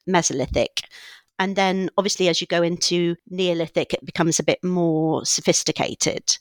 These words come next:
And in the Mesolithic age, they were hunter-gatherers.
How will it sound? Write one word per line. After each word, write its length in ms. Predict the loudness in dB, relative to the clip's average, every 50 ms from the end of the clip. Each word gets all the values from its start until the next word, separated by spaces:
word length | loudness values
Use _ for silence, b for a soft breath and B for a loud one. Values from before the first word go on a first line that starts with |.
| B B B B B B B B
And 200 | 0 0 0 0 -4 _
in 140 | -2 0 0
the 80 | 0 2
Mesolithic 600 | 2 2 2 2 0 -4 -4 -2 -2 -2 0 2
age, 300 | 2 2 2 0 0 0
they 140 | 0 2 2
were 180 | 2 0 -2
hunter-gatherers. 1000 | -4 -2 0 0 2 2 0 -2 -2 -2 -2 -2 0 0 0 0 0 0 -2 -4